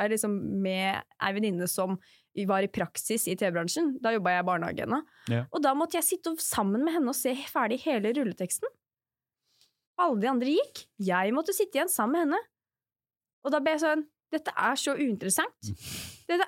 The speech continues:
Speaker 1: er så uinteressant. Hvis jeg lurer på hvem som har vært prodas, så går jeg hjem og googler det."
Speaker 2: Ja. Det er jo f-, jeg vet ikke om du finner, jeg, nå er det jo så jævlig mye informasjon som kommer ut om det, men altså, jeg, hvis man skal sitte der my-, altså, men ja.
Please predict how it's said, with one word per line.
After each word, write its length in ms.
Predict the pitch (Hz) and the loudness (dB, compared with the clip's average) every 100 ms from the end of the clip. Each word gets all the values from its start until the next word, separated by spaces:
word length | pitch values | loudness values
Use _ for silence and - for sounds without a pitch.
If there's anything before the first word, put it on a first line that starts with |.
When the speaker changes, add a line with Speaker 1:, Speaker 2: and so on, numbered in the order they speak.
| - | 0
Speaker 1:
er 380 | 269 277 311 381 | 0 2 2 0
så 360 | - 311 302 - | -2 0 0 0
uinteressant. 680 | 311 220 190 208 349 - - | 0 -2 -2 -2 -2 -4 -6
Hvis 160 | 320 330 | -2 0
jeg 140 | 330 | 2
lurer 420 | 349 311 202 185 | 2 2 2 -2
på 140 | 180 269 | 0 0
hvem 140 | 254 | 0
som 120 | 262 | 0
har 100 | 277 302 | -2 -4
vært 80 | - | -4
prodas, 460 | 202 233 339 - | -2 0 0 -2
så 160 | - 311 | -2 0
går 220 | 254 277 | 2 2
jeg 60 | 294 | 2
hjem 180 | 208 202 | 2 0
og 120 | 277 | 2
googler 340 | 349 254 202 254 | 2 2 0 0
det." 360 | 247 143 127 | -2 -2 2
Speaker 2:
Ja. 80 | 120 110 101 110 - _ _ _ _ _ _ _ - _ - | 2 2 -2 -4 -8 _ _ _ _ _ _ _ -20 _ -2
Det 80 | 95 | 0
er 80 | 131 | 2
jo 60 | |
f-, 80 | 117 | -2
jeg 280 | - - 151 | -6 -6 0
vet 120 | 190 110 | 0 2
ikke 120 | 98 | 2
om 40 | 107 | 0
du 40 | |
finner, 420 | - 107 90 85 | 2 0 2 2
jeg, 560 | 98 113 123 98 101 98 | 2 2 2 2 -2 0
nå 160 | 104 113 | 0 0
er 60 | |
det 80 | 90 87 | -2 -2
jo 0 | 104 | -2
så 80 | 101 | 0
jævlig 220 | 90 82 | 0 -2
mye 160 | 82 85 | -2 -2
informasjon 380 | 90 90 87 | -4 -2 -2
som 80 | 87 | -4
kommer 340 | - 87 85 85 | -4 -4 -2 -4
ut 100 | 90 | -2
om 200 | 78 76 | -4 0
det, 120 | 110 175 | 0 0
men 200 | 165 170 _ _ _ - | -2 -4 _ _ _ -4
altså, 320 | 160 160 160 - - _ _ - | 0 0 0 -6 -20 _ _ -2
jeg, 220 | 147 135 - - 113 | 0 0 -4 -4 -2
hvis 180 | 123 147 | 0 0
man 100 | 156 | 0
skal 140 | 156 | 0
sitte 320 | 156 - - | -2 -2 -2
der 120 | 87 104 | 0 2
my-, 260 | 117 117 - | 2 0 0
altså, 240 | 120 98 131 | 0 0 -4
men 160 | 147 | 0
ja. 180 | 156 | 0